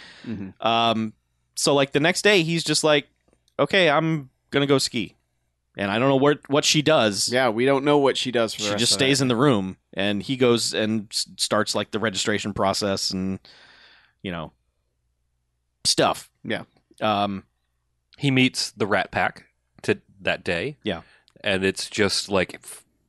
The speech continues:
Speaker 3: six people who are the party animal crazy skiers.
Speaker 1: Mm-hmm.
Speaker 3: Um,
Speaker 1: David Naughton is basically the leader of them.
Speaker 2: Yes, he's the
Speaker 3: Yeah.
Speaker 2: aging ski pro.
Speaker 3: Uh, we skipped over, we did
Speaker 1: Yeah.
Speaker 3: skip over a scene where,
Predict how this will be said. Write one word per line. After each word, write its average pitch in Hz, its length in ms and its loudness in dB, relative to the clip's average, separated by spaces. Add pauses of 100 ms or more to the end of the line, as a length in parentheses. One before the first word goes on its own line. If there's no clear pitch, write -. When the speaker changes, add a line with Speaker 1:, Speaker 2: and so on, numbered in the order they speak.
(140)
Speaker 3:
six - 440 -4
people 127 480 2
who 113 160 6
are 101 300 4 (380)
the 95 400 2 (120)
party 117 360 4
animal 104 360 2
crazy 101 380 2
skiers. 92 640 -2 (360)
Speaker 1:
Mm-hmm. 107 460 -10
Speaker 3:
Um, 87 500 -4
Speaker 1:
David 156 280 2
Naughton 113 280 2
is 104 100 -10
basically 110 340 -4
the 95 120 -10
leader 98 360 -4
of 92 240 -10
them. 90 320 -12
Speaker 2:
Yes, 95 260 -4
he's 110 220 -6
the 107 100 -6
Speaker 3:
Yeah. 98 300 -6 (220)
Speaker 2:
aging 117 640 2 (500)
ski 120 300 0
pro. 85 480 -6 (260)
Speaker 3:
Uh, 113 140 4
we 120 100 2
skipped - 300 0
over, 101 280 4
we 104 140 -2
did 101 160 -2
Speaker 1:
Yeah. 107 80 -6
Speaker 3:
skip 98 160 0
over 87 180 0
a 82 60 0
scene 85 400 -2
where, 80 360 -2